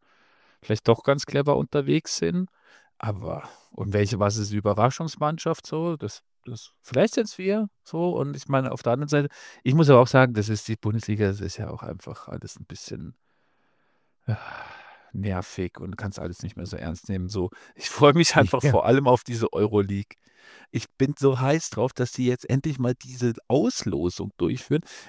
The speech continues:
Speaker 1: Ich guck jetzt schon immer, welche Mannschaften, die in die Playoffs und weiß ich, wie da jetzt gekommen sind.
Speaker 2: Ja,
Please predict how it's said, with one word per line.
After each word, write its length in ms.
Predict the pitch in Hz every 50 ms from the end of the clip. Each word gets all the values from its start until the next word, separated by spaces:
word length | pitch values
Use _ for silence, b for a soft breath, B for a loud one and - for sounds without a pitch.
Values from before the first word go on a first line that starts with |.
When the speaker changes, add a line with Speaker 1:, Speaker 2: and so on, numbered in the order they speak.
| B _
Speaker 1:
Ich 180 | 127 - -
guck 260 | - - 165 180 - -
jetzt 160 | 143 139 -
schon 220 | - - 143 143 156
immer, 320 | - 143 143 147 147 131
welche 260 | 131 127 135 - - 123
Mannschaften, 520 | 117 120 143 - - 131 131 - - -
die 120 | - -
in 80 | - 117
die 80 | 113 113
Playoffs 480 | - - 120 143 165 165 151 - -
und 140 | 117 123 123
weiß 200 | 120 120 120 -
ich, 180 | 175 170 - -
wie 80 | 123
da 140 | - 113 101
jetzt 160 | - - -
gekommen 340 | - - - - 113 123 131
sind. 180 | - 135 143 120
Speaker 2:
Ja, 420 | 127 127 147 170 185 175 160 147